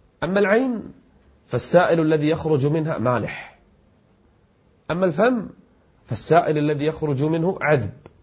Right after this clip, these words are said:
ليش هني مر وهني مالح وهني عذب وكل يخرج بالرأس واحدة؟ طيب، لما؟ قال العلماء أن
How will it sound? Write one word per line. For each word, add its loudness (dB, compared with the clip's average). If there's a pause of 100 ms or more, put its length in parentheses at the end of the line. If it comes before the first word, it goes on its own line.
(840)
ليش -4
هني 0
مر 0
وهني -4
مالح -2
وهني -6
عذب -8 (460)
وكل -2
يخرج 0
بالرأس 0
واحدة؟ -6 (680)
طيب، 6
لما؟ 6 (1040)
قال 6
العلماء 4
أن 4